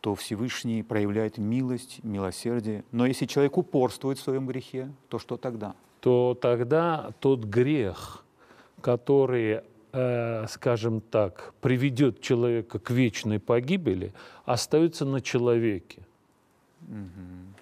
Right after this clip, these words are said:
Speaker 1: мгм.
Speaker 2: Он подвергается осуждению, он подвергается наказанию, и это наказание ужасное, вечное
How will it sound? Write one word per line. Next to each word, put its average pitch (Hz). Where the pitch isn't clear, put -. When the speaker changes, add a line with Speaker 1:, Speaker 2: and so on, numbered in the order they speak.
Speaker 1:
мгм. 95
Speaker 2:
Он 131
подвергается 123
осуждению, 104
он 107
подвергается 117
наказанию, 120
и 117
это 123
наказание 120
ужасное, 104
вечное 104